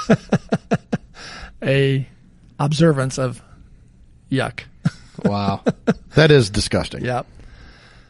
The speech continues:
Speaker 1: So that's all I got. What do you got next?
Speaker 3: Well, I thought a lot of the kids are starting to go back to school, and they went, like, for a day, and then they're home again. But <laughs> it got me thinking about school.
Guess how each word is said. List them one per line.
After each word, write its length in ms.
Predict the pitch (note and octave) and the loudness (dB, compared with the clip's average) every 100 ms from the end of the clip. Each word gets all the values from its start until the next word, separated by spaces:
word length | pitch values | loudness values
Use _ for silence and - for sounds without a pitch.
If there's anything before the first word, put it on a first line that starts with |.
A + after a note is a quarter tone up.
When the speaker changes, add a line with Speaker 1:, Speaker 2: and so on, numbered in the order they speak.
| _ _ _ _ | _ _ _ _
Speaker 1:
So 320 | - G3+ D#3 - | 2 4 4 2
that's 160 | - - | -2 4
all 100 | B3 | 6
I 100 | C4+ | 8
got. 260 | A3+ C#3 C3 | 6 4 6
What 80 | |
do 40 | A3+ | 6
you 60 | A#3 | 8
got 120 | A3 | 8
next? 480 | A#3 F#3 - - - - - | 6 6 2 -4 -12 -18 -2
Speaker 3:
Well, 160 | - F4 F#4+ | 4 4 4
I 100 | G#3+ | 2
thought 380 | C4 D#4 - - | 4 2 2 -2
a 360 | E3 - - D3+ | -14 -14 -8 2
lot 180 | D#3+ A3+ | 4 6
of 80 | G#3+ | 6
the 100 | F#3 | 6
kids 240 | G3+ G3 | 4 4
are 60 | D#3 | 4
starting 220 | F#3 F#3 | 4 4
to 60 | |
go 100 | E3 | 4
back 180 | E3 E3 | 4 4
to 80 | C#3+ | 2
school, 400 | - D#3 E3 D#3+ E3+ | 4 8 8 6 4
and 120 | C#3 C3 | 4 6
they 80 | |
went, 160 | C3+ C#3 | 6 4
like, 200 | B2+ B2 | 4 2
for 80 | B2 | 2
a 60 | |
day, 180 | A#2 A2+ | 4 6
and 100 | A#2+ | 8
then 140 | A#2+ A#2+ | 8 6
they're 240 | A2+ G#2+ - | 4 0 -2
home 300 | - D3+ B2 | 2 6 6
again. 380 | G#2+ G#2 G2+ D#3 | 4 2 0 0
But 200 | - B2 - - | 2 2 2 -4
<laughs> 760 | - F3+ - - - - - - | -2 -2 -4 -20 -20 -18 -10 0
it 40 | |
got 160 | G3 C#4 | 4 6
me 120 | B3 | 6
thinking 200 | G#3+ G#3 | 6 6
about 220 | F3+ F3+ | 6 4
school. 540 | - - E3+ D3 D3 | 0 2 6 8 6